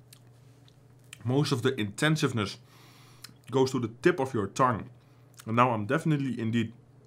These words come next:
getting some chocolate, bonfire, campfire, smoke. There's n-, definitely smokiness in this whiskey.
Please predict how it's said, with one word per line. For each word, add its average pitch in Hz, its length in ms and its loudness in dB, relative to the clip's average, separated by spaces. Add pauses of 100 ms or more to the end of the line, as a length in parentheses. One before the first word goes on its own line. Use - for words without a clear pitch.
(680)
getting 98 240 -2 (480)
some - 260 -8
chocolate, 156 460 2 (1300)
bonfire, 113 640 -2
campfire, 110 800 -2 (1040)
smoke. 101 540 -4 (1700)
There's 131 180 0
n-, 135 280 -4
definitely 120 500 0
smokiness 107 560 -4
in 92 80 -8
this 95 120 -8
whiskey. - 280 -12